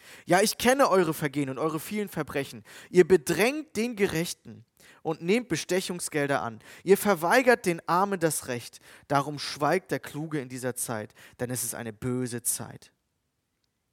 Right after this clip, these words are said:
„Sucht das Gute“, sagt der Prophet, „sucht das Gute und nicht das Böse, dann werdet ihr leben. Und dann wird, wie ihr sagt, Jahwe, der allmächtige Gott, mit euch sein. Hasst das Böse und liebt das Gute und sorgt für das Recht bei Gericht.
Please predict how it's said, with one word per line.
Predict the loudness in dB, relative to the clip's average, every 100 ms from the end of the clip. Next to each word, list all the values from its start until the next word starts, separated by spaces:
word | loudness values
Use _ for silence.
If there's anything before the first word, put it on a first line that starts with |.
| _ _ _ _ -20 -20 -20 -8
„Sucht | -2 4 6 4 2 0
das | 0 -2
Gute“, | -4 -4 -4 -4
sagt | -4 -6
der | -10
Prophet, | -12 -16 -10 -10 -8
„sucht | -4 -4 -4 -6
das | -6
Gute | -8 -8 -8
und | -6
nicht | -6 -6
das | -8
Böse, | -6 -6 -4 -4
dann | -2 -2 -2
werdet | -6 -6
ihr | -10 -12
leben. | -12 -14 -20 _ _ _ -20 -10
Und | -8 2
dann | 2 2 -2 -10 -20 -20 _ _
wird, | 2 6 6 2
wie | -2
ihr | 0 4
sagt, | 2 2 0
Jahwe, | 0 0 0
der | -2
allmächtige | -2 -4 -6 -8 -10
Gott, | -6 -6 -6
mit | -8
euch | -8 -10 -10
sein. | -10 -12 -16 _ _ _ -20 -20
Hasst | 0 2 2 2
das | 0 0
Böse | -2 0 0 -2 -4 -6
und | -4
liebt | 0 0 0
das | -2 -2
Gute | -6 -8 -4 -4 -6 -14
und | -8 -6
sorgt | 0 0 0
für | -2
das | -2 -2 -2
Recht | -2 -4 -6
bei | -6 -6
Gericht. | -8 -10 -12 -16 -20